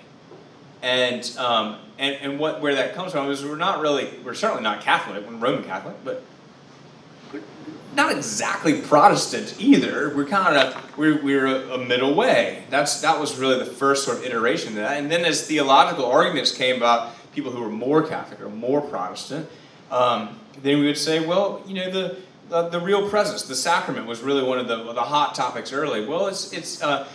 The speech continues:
it's not simply a memorial, but we don't believe it's the,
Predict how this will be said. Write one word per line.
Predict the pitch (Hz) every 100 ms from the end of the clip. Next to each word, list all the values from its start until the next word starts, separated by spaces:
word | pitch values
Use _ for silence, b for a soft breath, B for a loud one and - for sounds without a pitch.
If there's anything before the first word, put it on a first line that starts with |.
| -
it's | 165 170
not | 196 233
simply | - - 196 196 156
a |
memorial, | 131 117 135 214 135 - - 196 - - - - - - - - -
but | 285
we | 285
don't | 269 269
believe | 226 226 220
it's | 214 - -
the, | 202 190